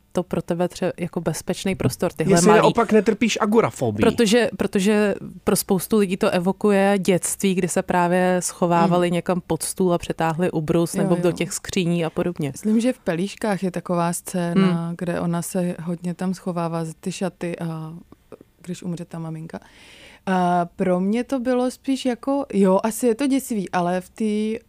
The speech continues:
Speaker 3: vzhledem k té situaci, té mý hrdinky, to je vlastně svoboda nějaká proza-, provizorní nebo dočasná v té skříni. Takže pro ní je to sice možná nepříjemný, ale jako fyzicky tam sedět,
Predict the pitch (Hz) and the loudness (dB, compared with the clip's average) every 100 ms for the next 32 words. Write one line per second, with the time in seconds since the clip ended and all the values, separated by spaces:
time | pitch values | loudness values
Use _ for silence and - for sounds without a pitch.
0 | - - 190 190 208 208 214 - 277 220 | -18 -8 -4 0 0 2 -2 0 0 0
1 | 202 190 185 202 214 214 240 240 208 214 | 0 -2 -2 -4 -2 0 0 0 0 0
2 | 202 214 202 202 196 196 190 - 233 233 | 0 -2 -2 0 0 0 -2 -2 -4 -2
3 | 233 208 254 233 180 160 160 - 170 165 | -6 -2 0 0 0 -2 -4 -4 -4 -4
4 | 170 165 165 165 165 - - 180 170 170 | -4 -6 -4 -4 -4 -6 -6 -4 -4 -2
5 | 175 170 165 160 156 156 165 160 165 - | -2 -2 -4 -4 -6 -6 -6 -6 -8 -8
6 | 165 - 160 151 151 _ - - - - | -8 -6 -4 -4 -8 _ -20 -20 -14 -6
7 | 180 - - 170 160 151 160 175 202 196 | -6 -6 -6 -4 -4 -4 -4 -4 -4 -2
8 | 190 190 190 190 185 208 196 - 185 196 | -2 -2 -2 -2 -4 -4 -6 -8 -8 -4
9 | 196 180 190 214 220 190 - 196 185 185 | -2 -2 -2 0 -2 -4 -4 -2 -2 -4
10 | - 180 180 180 - - - 175 196 - | -4 -4 -2 -2 -6 -14 -18 -6 -6 -2
11 | 226 185 185 - 185 190 202 202 180 170 | -2 -2 -6 -8 -6 -4 -4 -4 -4 -4